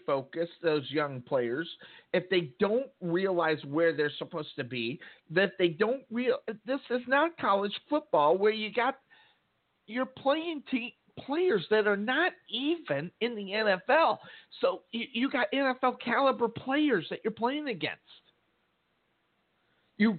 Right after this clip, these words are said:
gotta be better than what they are. And Luke, I'm gonna tell you right now, Luke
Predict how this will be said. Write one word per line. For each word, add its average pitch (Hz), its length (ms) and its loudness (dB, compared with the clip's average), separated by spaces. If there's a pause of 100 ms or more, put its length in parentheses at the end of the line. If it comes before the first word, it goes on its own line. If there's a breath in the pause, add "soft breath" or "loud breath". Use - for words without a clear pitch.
gotta 247 260 2
be 262 160 -2
better 247 380 -4
than 196 180 -4
what 160 160 -2
they 143 200 0
are. 95 240 -2 (500 soft breath)
And 226 220 2 (180)
Luke, 254 260 -2 (520)
I'm 269 160 2
gonna 311 180 0
tell 277 180 4
you 202 160 -2
right 180 180 0
now, 151 180 -2 (2000)
Luke 330 360 -2